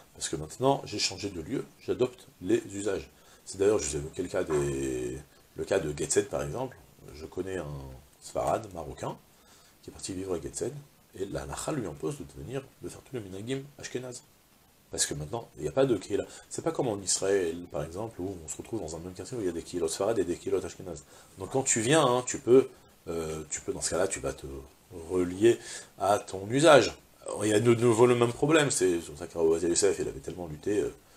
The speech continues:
contre les Marocains, contre les gens du Yémen, pour qu'ils quittent leurs usages, de faire la bracha sur le Hallel, de faire toutes sortes de, de, de, de, d'usages. Et du coup, après, c'est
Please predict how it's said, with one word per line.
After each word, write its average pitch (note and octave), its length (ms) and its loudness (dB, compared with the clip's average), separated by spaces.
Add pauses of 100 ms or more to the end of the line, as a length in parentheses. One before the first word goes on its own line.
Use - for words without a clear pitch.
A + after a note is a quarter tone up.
(240)
contre - 220 -14
les D#2 60 -8
Marocains, G#2+ 560 -2
contre - 300 -12
les E2 140 -4
gens E2+ 160 -10
du F2+ 200 -8
Yémen, A#2+ 420 0
pour - 160 -20
qu'ils - 140 -18
quittent - 240 -12
leurs F#2+ 200 0
usages, A#2 460 2
de E2 80 -10
faire - 180 -16
la - 60 -10
bracha E2+ 320 -10
sur - 220 -6
le G2+ 140 -2
Hallel, C3 420 2
de G2 80 -6
faire G2+ 160 -8 (400)
toutes A#2 140 -8
sortes A2 200 2
de, G2 300 4
de, G2+ 240 2
de, G2 200 2
de, G2 220 0
d'usages. B2+ 500 2 (440)
Et F#2 80 -4
du - 100 -4
coup, - 160 12
après, B2 380 10
c'est D2+ 360 4